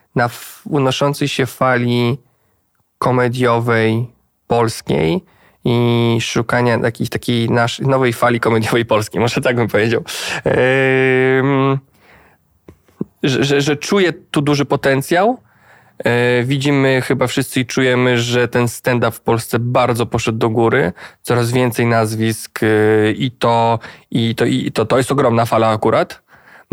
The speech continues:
bo nie tylko twórców, ale i ludzie coraz częściej zamiast bilet do teatru kupują bilet na stand-up. Em,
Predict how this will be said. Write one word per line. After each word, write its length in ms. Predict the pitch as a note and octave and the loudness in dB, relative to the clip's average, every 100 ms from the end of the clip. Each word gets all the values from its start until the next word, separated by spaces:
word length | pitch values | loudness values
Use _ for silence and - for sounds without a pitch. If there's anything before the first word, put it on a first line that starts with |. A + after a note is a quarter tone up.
| A#2+ A2+ | 0 2
bo 140 | A#2+ | 2
nie 160 | B2 A#2+ | 2 0
tylko 540 | C3 B2+ B2 A#2 A2 | 0 0 2 2 0
twórców, 600 | - - D3 C3 A2+ G#2+ | -4 -2 0 0 -2 0
ale 280 | - A#2 A#2 | 2 2 2
i 80 | A2+ | 0
ludzie 260 | B2 A#2 | 0 -2
coraz 280 | A2+ A2+ A2 | -2 -2 -2
częściej 320 | - A#2+ - | -2 -2 -2
zamiast 380 | A2+ A2+ A2 - | 0 0 -2 -2
bilet 280 | A#2+ A#2 A2+ | -2 0 0
do 80 | A#2+ | 0
teatru 500 | B2 A#2 A2+ - A2+ | 0 0 0 -2 -4
kupują 380 | A#2+ - A#2 A2+ | -4 -2 -2 0
bilet 240 | A#2+ A#2 | -2 0
na 80 | G#2+ | -2
stand-up. 460 | - B2 A#2 D3+ G3+ _ - - - - - | 0 0 2 0 -2 _ -20 -20 -20 -10 -2
Em, 1300 | A2+ A2 A2 A2 G#2+ G#2+ G#2+ A2 A2+ A#2+ A#2 G#2+ | 0 2 2 2 2 2 2 0 0 -2 -4 -6